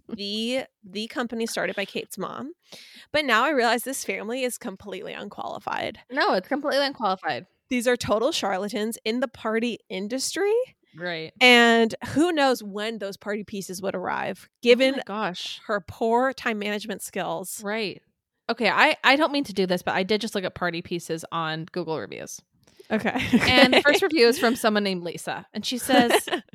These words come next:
Speaker 2: <laughs>
Speaker 1: "Not impressed, to be honest. I ordered the selection of gold balloons and only half were in the packet.
Speaker 2: <gasps>
Speaker 1: Although the packet was already open when it arrived. See my photo to show what did arrive.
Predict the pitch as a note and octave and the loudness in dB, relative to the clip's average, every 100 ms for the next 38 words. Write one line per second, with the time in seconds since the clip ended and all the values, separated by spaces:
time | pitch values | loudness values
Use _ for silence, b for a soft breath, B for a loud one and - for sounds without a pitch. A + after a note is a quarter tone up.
0 | _ _ _ _ _ G#3+ A3 D4 D4 - | _ _ _ _ _ 6 6 6 2 2
1 | B3+ A#3 - F#3 F3 D#3+ D#3 B3 - - | 2 2 -2 0 0 0 -2 -6 -8 -14
2 | - - A#3 C#4 C4+ A3+ A3 - G3 F#3 | -16 0 2 4 2 0 -4 -2 -2 -2
3 | G#3 G3 F#3+ F#3 - D4+ F#3+ F3+ F#3 F#3 | -4 -2 2 2 2 0 0 0 -2 -2
4 | - G#3 A3+ G#3 A#3+ A3 G3+ - F3+ F3 | 0 0 0 0 6 6 6 -4 -4 -4
5 | - E3 F#3 B2 - C#4 E4+ F#4 F4+ E4+ | -4 -6 -4 -8 -10 -10 -10 -8 -4 2
6 | A#3 B3+ B3+ C4 E4 C#4+ G#3+ G#3 G#3 A3 | 6 6 6 4 4 4 2 4 4 2
7 | A3 C#4 A3 G#3+ A3 A#3+ C#4+ E3+ F3+ _ | 2 2 2 2 2 2 2 0 -2 _
8 | _ - B3+ B3+ A#3+ B3 A3 E3+ F3 G3 | _ -2 0 2 2 2 2 2 -2 -2
9 | F#3 G3+ G3+ F3+ E3 C#3+ D#3 | 0 0 -2 -2 -2 -4 -6